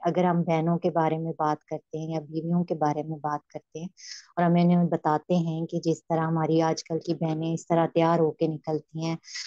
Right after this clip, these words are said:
हमारी बीवियां बगैर पर्दे के निकलती हैं, अ, तो ये चीज़ जो है वो गलत है और इस तरह होना चाहिए। तो हमारे मर्द साफ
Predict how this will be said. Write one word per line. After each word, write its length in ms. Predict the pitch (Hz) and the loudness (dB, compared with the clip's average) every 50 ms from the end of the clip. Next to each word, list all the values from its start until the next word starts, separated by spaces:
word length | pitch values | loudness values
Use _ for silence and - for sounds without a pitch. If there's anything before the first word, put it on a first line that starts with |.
| - _ - | -6 _ 2
हमारी 300 | 170 170 170 165 165 160 | 4 4 4 4 4 4
बीवियां 380 | 143 165 160 151 165 170 165 | 4 4 2 4 4 2 2
बगैर 320 | 160 165 143 160 160 165 160 | 2 0 0 2 2 2 0
पर्दे 380 | - - 160 156 151 175 190 | 0 -2 -4 -2 0 0 0
के 140 | 190 - 180 | 0 0 -4
निकलती 260 | 165 151 - - 147 147 139 - - 156 156 160 | -6 -6 -8 -8 -8 -8 -8 -8 -8 -8 -6 -6
हैं, 120 | 165 180 - _ _ _ _ _ _ _ - | -6 -8 -10 _ _ _ _ _ _ _ -2
अ, 360 | 170 165 160 160 160 160 - - _ _ | 0 2 2 2 2 2 0 -2 _ _
तो 200 | - 170 - - - - | 0 0 0 0 -2 -4
ये 260 | 160 151 170 175 180 | 0 2 4 4 4
चीज़ 340 | 175 - 170 165 165 156 - | 2 0 -2 -2 -2 -2 -2
जो 120 | - 175 | -2 -2
है 200 | 165 170 165 170 | 0 0 0 0
वो 240 | 160 160 170 165 - 156 | 0 0 0 -2 -2 -2
गलत 260 | 147 151 160 165 - - | -2 0 0 -2 -2 -4
है 220 | 160 160 165 175 - | -4 -2 0 0 0
और 220 | - 160 156 160 | 0 0 -2 -2
इस 100 | 170 165 | -2 -4
तरह 240 | - _ - 165 170 | -4 _ -4 -2 -2
होना 360 | 160 160 156 151 151 165 165 | -2 -4 -6 -6 -6 -6 -6
चाहिए। 320 | - - 165 156 160 170 165 | -4 -2 0 2 2 2 2
तो 120 | - 175 | 2 0
हमारे 320 | 170 175 165 160 156 165 | 0 0 0 0 0 0
मर्द 220 | 170 170 165 165 156 _ | 0 0 -2 -4 -6 _
साफ 320 | _ - 170 170 170 165 | _ -2 0 0 0 0